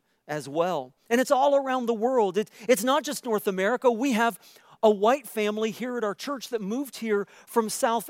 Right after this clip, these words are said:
Africa with racism against white people. He, he's had two family members killed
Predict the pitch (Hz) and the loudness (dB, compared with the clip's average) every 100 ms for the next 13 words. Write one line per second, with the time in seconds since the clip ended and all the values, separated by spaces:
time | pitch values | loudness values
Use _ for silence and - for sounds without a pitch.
0 | - 226 262 294 254 185 175 208 _ _ | -2 -2 -2 -6 -10 -2 -2 -2 _ _
1 | _ _ _ _ _ _ _ _ _ _ | _ _ _ _ _ _ _ _ _ _
2 | - - - 285 240 - - 196 226 262 | -18 -16 -12 0 0 0 -6 2 4 4
3 | - 269 233 262 240 247 254 262 - - | -2 -4 -4 -2 2 2 0 -2 -8 -10
4 | 214 262 285 - 185 - 131 113 _ _ | 0 0 0 -8 -8 -6 -10 -12 _ _
5 | _ _ _ - 269 247 294 247 240 175 | _ _ _ -6 -2 2 0 4 2 2
6 | - - 311 311 311 320 _ - - 262 | -12 -6 -2 -2 -2 -6 _ -12 0 0
7 | 277 269 226 196 165 156 147 143 135 - | 0 -4 -6 -6 -4 -6 -6 -12 -14 -18
8 | _ _ - - 370 349 160 117 - | _ _ -6 0 0 2 -2 -4 -16